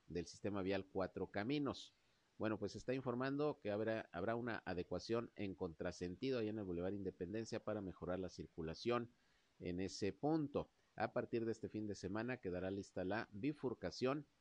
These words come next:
a la altura del semáforo que permite entrar a la colonia Navarro por la calle Río Nazas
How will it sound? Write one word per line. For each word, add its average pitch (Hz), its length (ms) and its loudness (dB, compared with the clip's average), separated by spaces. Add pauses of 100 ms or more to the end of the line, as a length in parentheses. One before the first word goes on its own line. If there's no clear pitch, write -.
(160)
a - 80 -2
la 90 80 2
altura 101 320 2
del 92 120 0
semáforo 104 540 -2
que 82 100 -6
permite 90 380 -4
entrar 92 300 -2
a 90 40 0
la 82 120 -2
colonia 85 540 -2
Navarro 107 440 0
por 85 160 -8
la 80 80 -4
calle 87 320 -4
Río 90 220 -2
Nazas 110 500 -2